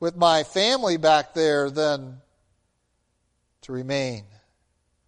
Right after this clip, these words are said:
where the Lord has driven him." And why? Why all of this? And here is the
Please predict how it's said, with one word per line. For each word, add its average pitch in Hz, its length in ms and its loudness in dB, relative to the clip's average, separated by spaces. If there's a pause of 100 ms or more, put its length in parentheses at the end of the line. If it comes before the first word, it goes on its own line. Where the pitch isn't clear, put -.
(140)
where 139 160 -10
the 127 60 -8
Lord 127 180 -4
has 110 80 -12
driven 120 320 -8
him." 101 180 -18 (2250)
And 160 140 -16
why? 151 520 0 (200)
Why 147 200 -4
all 156 240 0
of 151 120 -10
this? - 580 -6 (1700)
And 151 200 -14
here 196 260 -2
is 170 220 -6
the 143 400 -6